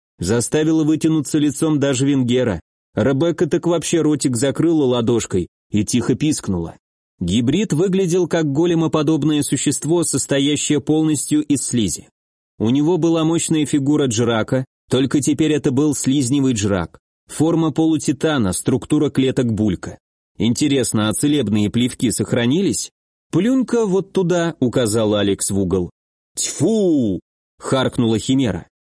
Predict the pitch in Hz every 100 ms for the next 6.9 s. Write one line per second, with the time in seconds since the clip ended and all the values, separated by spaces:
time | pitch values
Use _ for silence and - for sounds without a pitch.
0 | _ _ _ - - 127 156 175 - 165
1 | 156 160 139 - 156 151 156 151 - 143
2 | 110 127 120 135 113 - - 147 - 143
3 | 117 - _ 98 104 123 185 170 160 -
4 | 131 139 147 131 98 107 120 120 110 -
5 | 107 87 78 - _ _ _ - 135 214
6 | 190 151 139 160 165 156 135 127 104